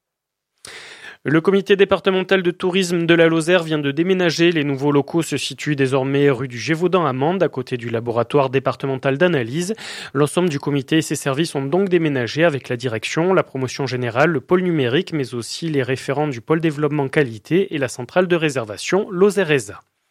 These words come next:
À partir d'aujourd'hui, le Secours catholique de Mende rouvre ses portes et change ses horaires. La boutique Soleil sera ouverte du mardi au vendredi après-midi et tous les premiers samedis matins du mois. L'accueil sera disponible de quatorze heures à seize heures du mardi au vendredi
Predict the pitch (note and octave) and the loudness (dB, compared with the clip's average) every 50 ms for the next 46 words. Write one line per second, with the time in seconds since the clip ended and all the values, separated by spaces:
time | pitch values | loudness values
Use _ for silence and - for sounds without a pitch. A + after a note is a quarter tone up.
0 | _ _ _ - - - - - - - - - - - F3 - F#3+ F3 - - | _ _ _ -14 -14 -12 -14 -14 -14 -14 -14 -16 -6 -6 0 2 2 2 4 2
1 | G3+ F#3 F#3+ E3+ F#3+ F#3+ F3 E3 F3+ G3 F#3+ F3+ - - F3+ - F3+ - - E3+ | 4 4 4 4 4 2 0 0 -2 0 0 0 0 -2 -4 -4 -2 0 0 0
2 | - F3 F3 F3+ E3 D#3+ F3 E3+ F3 F#3 F#3+ E3+ D3+ B2+ A2+ D#3 G3+ G3 G3 G3+ | 0 0 -2 0 2 2 2 4 2 2 4 4 2 2 2 0 0 2 2 0
3 | F#3+ - F3+ E3 - - F#3+ F#3 - - C#3+ - - - A3 G#3+ - - - F3+ | 2 2 0 0 2 0 0 0 0 -4 -6 -4 -2 -2 -2 -2 -4 -2 0 0
4 | E3+ D3+ D3+ C#3+ B2 B2 C#3 D#3 F3+ F#3+ G3+ D3+ B2+ A#2 B2+ E3+ F3+ - A3 G3 | 2 2 2 2 2 4 4 4 4 2 2 0 -2 -2 -4 -6 -6 -6 -6 -8
5 | - - F#3 E3+ F3+ F#3 G3 - - D3+ B2+ C3 C3+ C3 B2+ C#3+ D3 C#3+ - - | -4 -2 0 2 2 0 0 -2 -4 -2 0 0 0 2 2 0 0 0 -2 -6
6 | B2+ B2 B2+ C#3 D3 D3 D3 C3+ C#3+ D#3 E3 D3 B2 A#2+ C#3 C#3+ B2+ C#3+ C#3 C3+ | -6 -6 -2 0 2 2 0 0 0 0 2 2 2 0 -2 0 0 -2 0 0
7 | D3 C#3+ C#3 - D3+ C#3+ D3 D3 C3+ C3+ D#3 E3+ E3 - - - - - - B2+ | -2 -4 -2 -2 -2 -2 -2 -2 -2 -4 -4 -6 -6 -6 -12 -16 -16 -10 -10 -10
8 | A2+ - - - G#2 G3+ G3+ - - D#3+ D#3 C3 - - E3 D#3+ D#3+ C#3+ D3+ D#3 | -8 -6 -2 0 0 0 0 0 0 0 0 0 0 0 0 0 0 0 0 0
9 | C#3+ C3 - C#3 C3 A#2 A#2 A#2 A2+ A2+ A2+ C3 E3 F#3 - - - - - - | 0 0 0 -2 -2 -2 -4 -4 -2 0 0 0 0 -2 -4 -12 -16 -16 -18 -10
10 | _ C#3 C3 - - C3 - - B2+ C3 C3 B2+ - - D3 C#3+ D3 C#3+ C#3 C#3 | _ -6 -4 -2 -2 -4 -2 -2 -2 -2 -2 -2 -2 -2 -2 -2 0 -2 -2 -2
11 | - D#3 D3 - C#3+ C#3+ C#3+ D3 C#3+ C#3 - - C3 A2+ G2+ A#2 C#3 D#3 D3+ D3 | 0 0 -2 0 -2 -2 0 0 -2 -2 -2 -4 -6 -4 -2 0 0 0 0 -2
12 | C3 C3 C3+ C#3 C#3 F3+ F3+ D3+ C#3 C#3 B2+ A#2 A2+ A2 G#2 A#2+ D#3+ G3+ | -2 -2 -2 -2 0 -2 -2 -2 -2 -4 -4 -4 -6 -6 -6 -6 -6 -6